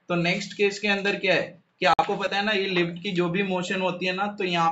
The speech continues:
पे ऊपर एक pulley होती है, ठीक है, उनके साथ ये string connected होती है ऐसे, ठीक है, Clear। और ये फिर lift upward direction में जाएगी, downward direction में जाएगी। अगर मैं क्या करूँ, ध्यान से देखना, अगर मानो कि ये string को यहाँ से cut कर दूँ,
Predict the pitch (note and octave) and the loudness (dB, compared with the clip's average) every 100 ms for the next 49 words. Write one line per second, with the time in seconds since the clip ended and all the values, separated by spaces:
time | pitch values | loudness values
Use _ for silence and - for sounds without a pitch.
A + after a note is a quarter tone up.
0 | E3 F#3 F3 F3+ F3+ F3 - E3 E3 F3+ | 2 -2 0 0 0 -2 -4 -2 0 2
1 | E3+ E3 E3 E3 D#3 D#3 D3+ F#3 F3+ F3 | 2 2 0 0 0 0 -2 -4 -2 -2
2 | E3 E3 F3 E3+ F3 E3+ E3+ - - F3 | -2 -2 -4 0 -2 0 -4 -6 -6 -4
3 | F#3 E3+ D#3+ D#3+ D#3+ D#3 D3 C#3+ C#3+ C3 | -2 0 0 -2 0 2 2 0 -2 -2
4 | B2+ - A2 - _ _ _ _ - D3+ | -4 -8 -12 -14 _ _ _ _ -4 -2
5 | G3+ - - _ - D3+ F3+ - D3+ D4 | -2 -6 -16 _ -4 0 0 0 -2 -2
6 | - - F3 F#3 F3 F#3 E3+ D#3+ D#3+ D#3+ | -4 -4 -2 -2 -4 -4 0 0 0 -4
7 | D#3 E3 D#3+ D#3 D#3 D#3 - D3+ D3+ D3 | -4 -2 0 2 2 0 -4 -6 -4 0
8 | C#3+ C#3+ D3 D3 C#3+ C#3+ D#3 D#3 D3+ D3 | 0 0 -2 -4 -2 -2 0 0 2 2
9 | D3+ D3+ - D3 D3 C#3 C#3 C3+ C#3 C#3 | 2 0 -6 -6 -4 0 -2 -2 -6 -8
10 | - _ _ - D#3+ G#3+ A3 G#3+ G3 G3 | -14 _ _ -4 0 2 2 0 0 0
11 | F3+ F3 F3+ E3 D3+ F3 G3+ F3+ F3 E3+ | 2 0 -2 0 0 0 0 -2 -2 -2
12 | C#3 - - _ - D3+ G3+ G3 D#3+ E3+ | -2 -4 -10 _ -4 -2 0 2 2 2
13 | F#3+ F3+ G3 F#3+ - F3+ F#3 F#3+ F#3 F3 | -2 -6 -6 -6 -6 -6 -4 -2 0 2
14 | F3 E3+ F3+ F#3 F3 E3+ D3+ C3+ A#2+ | 2 0 -2 0 0 2 2 0 -10